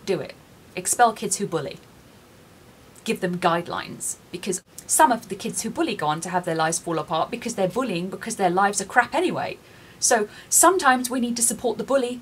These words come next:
as well as the bullied. Other times it's just a bunch of assholes being nasty because they can. Unfortunately, kids can do that, but other times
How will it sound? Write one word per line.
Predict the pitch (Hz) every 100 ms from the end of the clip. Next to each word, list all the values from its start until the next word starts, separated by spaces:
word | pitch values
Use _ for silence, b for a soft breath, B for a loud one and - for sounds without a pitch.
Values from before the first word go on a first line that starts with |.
| -
as | 208
well | 214 208
as | 208
the |
bullied. | 196 170 - - -
Other | - 359
times | 302 294 311 294
it's | 185
just | 262 247
a | 170 - - -
bunch | 311 294 254
of | -
assholes | 208 185 - 175 175 180
being | 180 202 208 180
nasty | 175 - 165
because | 185 180 202
they | 170
can. | - 131 - - - - - - - - -
Unfortunately, | 160 156 151 - - - - - - - -
kids | 180 -
can | 240
do | 208 165
that, | - - -
but | - - - - 226
other | 254
times | - 175 160 165 170